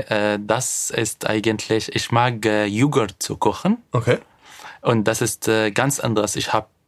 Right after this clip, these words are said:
Speaker 1: äh, gleich in Deutschland hier nicht gesehen, äh, dass manchmal, äh, manche Leute essen Chakri, also Joghurt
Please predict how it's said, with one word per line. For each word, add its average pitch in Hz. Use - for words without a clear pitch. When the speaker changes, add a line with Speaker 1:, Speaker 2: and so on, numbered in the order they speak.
Speaker 1:
äh, 107
gleich 113
in 107
Deutschland 107
hier 107
nicht 110
gesehen, 120
äh, 101
dass 104
manchmal, 107
äh, 120
manche 113
Leute 113
essen 107
Chakri, 104
also 107
Joghurt 113